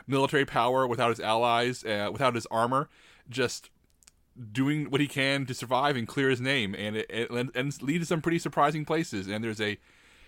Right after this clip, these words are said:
really interesting subplot where Doom's having visions of an alternate Marvel universe where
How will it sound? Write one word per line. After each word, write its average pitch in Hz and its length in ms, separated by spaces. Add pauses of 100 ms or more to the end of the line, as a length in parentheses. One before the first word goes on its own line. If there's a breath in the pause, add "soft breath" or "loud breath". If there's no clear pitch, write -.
(140 soft breath)
really 156 140
interesting 151 260
subplot 131 540
where 107 220 (300)
Doom's 127 280
having 131 200
visions 131 300
of 120 80
an 113 80
alternate 127 400
Marvel 123 240
universe 113 500
where 101 260